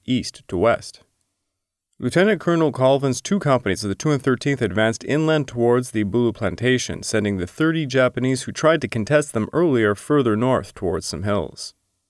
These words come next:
Aside from them, there were no signs of other enemy. By two P M, patrols of the two and thirteenth and two and fifteenth were fording the Suez River between the Bulu River and the Red Beach.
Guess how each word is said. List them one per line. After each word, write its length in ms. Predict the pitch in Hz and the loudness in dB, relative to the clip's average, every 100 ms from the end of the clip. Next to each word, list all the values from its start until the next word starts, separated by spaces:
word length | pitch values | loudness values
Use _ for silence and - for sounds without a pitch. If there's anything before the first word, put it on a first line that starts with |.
| _ - | _ -10
Aside 400 | - 131 117 107 | 2 4 4 2
from 400 | 110 95 85 87 | 0 0 0 0
them, 360 | 117 113 87 - | 2 2 -2 -4
there 100 | 107 | 0
were 100 | 123 | 2
no 160 | 151 208 | 2 0
signs 480 | - 160 170 151 120 | 2 2 2 0 2
of 280 | 110 98 - | 0 0 -2
other 260 | 117 117 - | 0 2 2
enemy. 500 | 110 120 87 64 - - _ _ _ _ _ | 2 0 0 -4 -8 -14 _ _ _ _ _
By 140 | - 98 | -2 -2
two 240 | - 123 | 0 -2
P 200 | 107 113 | 0 2
M, 200 | 110 92 | 2 2
patrols 440 | 113 101 151 175 - | -4 0 2 2 2
of 60 | |
the 60 | 120 | -2
two 180 | - 147 | 0 0
and 140 | 123 | 2
thirteenth 580 | 117 104 - 147 117 - | 0 -2 -2 -2 -2 -2
and 140 | 82 | -8
two 100 | - | -6
and 140 | 101 73 | -8 -2
fifteenth 560 | 143 135 - 95 - | -2 -2 -4 -6 -4
were 140 | 98 95 | -4 -4
fording 480 | - 131 120 120 | 0 2 2 0
the 140 | 104 101 | -2 -4
Suez 380 | - 113 98 104 | -4 -4 -4 0
River 300 | 127 107 92 | 0 2 -2
between 400 | 101 - 117 107 | -4 -4 -2 0
the 100 | 101 | -2
Bulu 340 | 107 147 143 | 0 2 2
River 340 | 147 151 165 | 2 2 0
and 360 | 160 107 104 - | 0 -2 -4 -4
the 80 | 98 | -2
Red 260 | 98 85 | 0 0
Beach. 440 | 82 113 - - | 0 -2 -2 -10